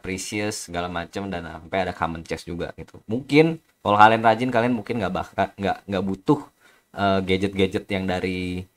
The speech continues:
yang kalian craft itu, dan mungkin kalian juga bisa nyari ini sendiri-sendiri sih. <laughs> Tapi ya itu kalau kalian niat lah. Oke. Nah, ini bakal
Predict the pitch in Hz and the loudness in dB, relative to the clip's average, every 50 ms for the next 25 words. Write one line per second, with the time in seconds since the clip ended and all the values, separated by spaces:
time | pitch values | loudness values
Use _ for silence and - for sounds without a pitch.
0 | _ _ _ _ _ _ 90 90 87 90 90 90 90 95 - - 98 95 - 95 | _ _ _ _ _ _ -8 -2 0 2 2 2 0 -2 2 4 4 4 4 0
1 | 92 92 - 95 104 123 127 - - - 85 90 85 - - 107 104 98 92 98 | -4 -2 -2 -2 -2 -2 -6 -10 -10 -8 -8 -8 -8 -8 -8 -6 -4 -4 -2 -2
2 | 104 107 95 85 85 82 87 85 - 87 85 87 87 87 85 90 82 90 90 92 | -4 -4 -4 -4 -6 -6 -8 -8 -8 -8 -8 -6 -8 -8 -8 -8 -8 -10 -10 -10
3 | - - 85 80 85 80 - - 85 85 80 76 - - - _ - - 113 110 | -10 -12 -12 -10 -12 -12 -10 -10 -10 -10 -10 -12 -14 -18 -20 _ -10 -10 -10 -10
4 | - - - 95 - _ _ _ _ _ _ - - 82 - 98 90 80 78 80 | -10 -12 -14 -14 -14 _ _ _ _ _ _ -16 -10 -4 -2 -2 -2 -2 -4 -6
5 | - 101 90 92 85 82 - 85 85 80 80 82 85 87 80 - _ - - _ | -8 -6 -4 -4 -4 -4 -4 -6 -8 -8 -10 -8 -8 -8 -8 -10 _ -18 -20 _
6 | _ _ _ _ _ _ _ _ _ _ _ _ _ _ _ _ _ - 135 151 | _ _ _ _ _ _ _ _ _ _ _ _ _ _ _ _ _ 0 2 2
7 | 160 - - _ _ _ _ _ _ _ _ _ _ _ _ _ - - 95 95 | 2 0 -6 _ _ _ _ _ _ _ _ _ _ _ _ _ -6 -2 0 0
8 | 95 92 92 92 92 92 95 101 - - _ _ _ _ _ _ _ _ _ _ | 2 0 0 0 -2 -2 -4 -8 -12 -16 _ _ _ _ _ _ _ _ _ _
9 | _ - - - - 113 117 131 143 147 147 151 151 151 151 131 - 110 107 - | _ -20 -16 -4 -2 0 2 4 4 4 6 6 6 4 4 4 4 4 4 6
10 | - 110 107 110 110 110 110 110 110 110 | 6 6 8 8 8 8 8 6 4 2